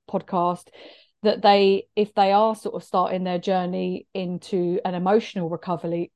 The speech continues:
recovery, let's say, that they, they, um, they find community, they find their tribe, or they find, you know, just a handful of people that are gonna help them to co-regulate, because they may not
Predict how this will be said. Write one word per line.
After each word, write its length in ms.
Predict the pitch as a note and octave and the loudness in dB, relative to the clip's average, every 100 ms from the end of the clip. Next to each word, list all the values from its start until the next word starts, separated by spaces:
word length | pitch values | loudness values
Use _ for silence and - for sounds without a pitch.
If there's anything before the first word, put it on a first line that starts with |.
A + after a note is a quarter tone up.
| G3 | -6
recovery, 540 | F3 - E3 E3+ E3+ | -4 -4 -4 -4 -4
let's 200 | F3 - | -6 -8
say, 380 | F#3 F3 F#3 G3+ - _ _ _ _ _ | -8 -6 -6 -8 -14 _ _ _ _ _
that 160 | A3+ G#3 | 0 4
they, 300 | G#3 G#3 G3+ | 6 4 2
they, 500 | F#3+ G#3 G#3 G#3 G#3 - - | 0 2 4 4 2 -2 0
um, 520 | F#3+ F#3+ F#3+ F#3+ F#3 _ _ _ - | 0 0 -4 -8 -12 _ _ _ -4
they 400 | F#3 F#3 F3+ - - - | 0 0 -2 -6 -12 -6
find 360 | - G#3+ G#3 G3+ | -2 0 0 -4
community, 840 | - G3+ G#3 G#3 E3+ - D#3+ - - _ - | -2 2 4 2 0 -4 -8 -8 -14 _ -4
they 120 | F#3+ | -2
find 640 | F#3 G3+ F#3+ F3+ F3+ F3 - | 0 -2 0 -2 -4 -8 -4
their 240 | G3 F3 | -2 -2
tribe, 560 | F3 - F#3+ F3+ F3 F3 - | -4 -2 0 0 -2 -4 -2
or 180 | F#3+ F3+ | -2 -2
they 160 | F3+ | -4
find, 540 | F3+ G3 F3+ F3 F3 - _ - | -4 -2 -2 -2 -4 -10 _ -2
you 80 | C4 | 2
know, 80 | G#3+ | 4
just 220 | G#3+ G#3+ | 2 -4
a 20 | |
handful 540 | - B3 A#3+ A#3 G3+ | -6 -2 -2 0 0
of 60 | F#3 | 0
people 580 | A#3 A3 A3 E3 E3 F3+ _ _ - | 0 0 0 -2 -2 -6 _ _ -2
that 100 | G3 | 0
are 80 | G3 | 2
gonna 480 | G#3 G3 F#3+ F#3 - | 2 0 -2 -4 -8
help 420 | - A#3+ A#3+ - | 0 4 4 2
them 360 | G3 F3 F3 G3+ _ | -4 -4 -4 -8 _
to 100 | G3+ | -12
co-regulate, 960 | - A3+ F#3+ F#3 F#3 F#3+ D#3+ D3 F2 - - _ | -4 0 2 2 0 -4 -8 -6 -8 -12 -20 _
because 260 | G3 F#3+ F3+ | -8 -4 -2
they 140 | F#3+ | -2
may 240 | F#3 F#3 F#3 | 0 0 0
not 260 | F#3 - | -4 -6